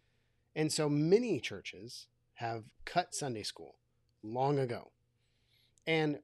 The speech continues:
over the years, we've replaced it with small groups. Now, I think small groups are a wonderful ministry tool, and I'm not saying anything negative against small groups. In fact, I have a whole course about how you can create great small groups and get more people to come to them.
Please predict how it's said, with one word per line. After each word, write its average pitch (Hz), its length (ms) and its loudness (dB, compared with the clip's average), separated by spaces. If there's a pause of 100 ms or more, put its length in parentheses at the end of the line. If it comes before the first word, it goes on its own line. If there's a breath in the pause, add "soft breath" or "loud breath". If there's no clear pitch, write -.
(240)
over 240 260 2
the 160 100 2
years, 123 240 -2
we've 135 160 4
replaced 143 440 0
it 135 80 -2
with 127 80 -6
small 123 300 -2
groups. - 340 -12
Now, 143 180 0
I 175 160 2
think 165 180 2
small 139 220 0
groups 131 240 -2
are 117 140 -4
a 117 80 -4
wonderful 143 500 2
ministry 120 340 -4
tool, 120 280 -6
and 107 100 -8
I'm 117 80 -6
not 135 180 -4
saying 131 220 -8
anything 160 320 -2
negative 107 320 -10
against 101 280 -16
small 98 160 -14
groups. 98 220 -20
In 104 100 -16
fact, 117 240 -8 (300 loud breath)
I 131 80 -2
have 117 160 0
a 110 40 -4
whole 139 220 2
course 165 640 0 (360)
about 123 320 -2
how 143 460 2
you 131 340 -2
can 120 520 -4
create 139 540 -2
great 143 360 -2 (280)
small 143 280 0
groups 135 400 0
and 123 140 -4
get 127 120 -6
more 131 140 -2
people 107 220 -6
to - 40 -12
come - 180 -2
to 90 80 -14
them. - 120 -20